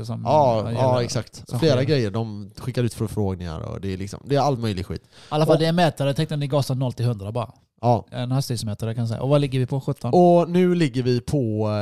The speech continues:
Speaker 2: eh, tjugotre, tjugofyra
Speaker 1: Okej.
Speaker 2: typ. Och det är ex-, alltså det är extrem rädsla.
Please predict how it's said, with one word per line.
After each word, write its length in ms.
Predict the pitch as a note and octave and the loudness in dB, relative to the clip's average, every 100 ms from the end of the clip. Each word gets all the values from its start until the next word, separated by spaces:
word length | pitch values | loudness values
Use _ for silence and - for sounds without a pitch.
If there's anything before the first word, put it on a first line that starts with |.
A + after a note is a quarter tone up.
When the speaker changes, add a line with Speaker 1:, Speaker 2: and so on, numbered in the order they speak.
| G2+ | -2
Speaker 2:
eh, 60 | G#2+ | -2
tjugotre, 960 | - C3+ G#2 G#2+ G2+ - A#2+ A#2+ A2 | -2 -2 -2 -2 -2 -2 -4 -2 -4
tjugofyra 460 | - G2 - A2 G#2 | -4 -6 -4 -2 -2
Speaker 1:
Okej. 100 | A2+ | -2
Speaker 2:
typ. 180 | F#2+ - - - | -4 -6 -20 -12
Och 180 | - | 0
det 100 | D3+ | 4
är 280 | E3+ D3 A#2+ - | 6 6 4 -2
ex-, 160 | - - | -10 -6
alltså 160 | C3 | -2
det 80 | C3 | 0
är 40 | C3+ | -2
extrem 680 | - - - D3 C#3+ G#2 A2 | -2 -6 -4 -2 -2 -2 -2
rädsla. 460 | G#2+ D#2 - A2 | -4 -4 -6 -6